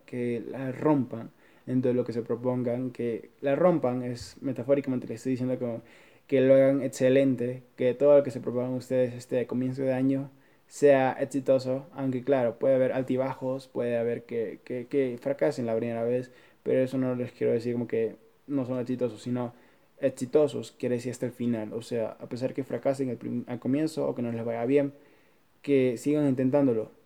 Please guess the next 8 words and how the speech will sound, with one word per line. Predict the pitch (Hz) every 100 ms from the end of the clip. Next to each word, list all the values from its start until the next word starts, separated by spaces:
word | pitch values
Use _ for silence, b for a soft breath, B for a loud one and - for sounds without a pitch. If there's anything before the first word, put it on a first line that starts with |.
| _
y | 156 135
vayan, | 135 127 123 - _ _ _
y | 143
al | 127
final | 120 139 165 208 196 - _
van | 139 135
a | 131 123 120 - _ _ _ _ _
excitar, | 143 - 131 131 -